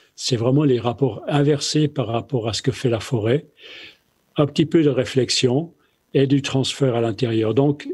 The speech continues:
c'est l'inversion des tendances, évapotranspiration réduite et, euh, renvoi de chaleur. Donc ici, avec ces zones ouvertes,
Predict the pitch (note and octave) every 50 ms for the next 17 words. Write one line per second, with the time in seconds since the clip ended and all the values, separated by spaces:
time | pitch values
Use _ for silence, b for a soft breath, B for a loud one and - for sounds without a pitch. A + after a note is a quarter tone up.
0 | F4+ D4+ - - - - C#3 B2+ C3 C#3+ E3+ F#3 F#3 E3+ D3 - - - E3+ E3+
1 | D#3+ D#3 C#3 A#2+ B2+ B2 B2 C3+ - - - - C#3 C#3 B2+ B2 A#2+ C3 F3 G#3+
2 | - - - - - _ - E3+ D#3 D3+ D#3 D3 D3 D#3+ D3 C#3+ - C#3 C3+ C3+
3 | - C#3+ C#3 C3+ C3 B2 - - - C#3+ C3+ B2 G2+ A#2 A#2 A#2+ A#2+ C3 D#3+ C#3+
4 | - b b b b b b b b _ - B2+ B2+ D3 - F#4+ E4+ C#4+ E3+ C3
5 | B2 B2+ C3 C#3+ D3+ B2 G#2+ A#2 C3+ D3 D3 C3+ C#3+ C#3 C#3 C3 C3 - - C#3
6 | B2 A#2+ A#2+ A#2+ B2+ C#3+ C#3+ C#3+ B B B B B B B _ C#3 C3 C#3+ C#3
7 | - D#3+ D#3 C#3+ - - F3+ F#3 F3+ C3+ B2 B2 - - - C#3+ B2+ B2 A2+ -
8 | F3 F3 F3 F3+ F3 D#3+ C#3 C#3+ D#3+ E3+ - - - - -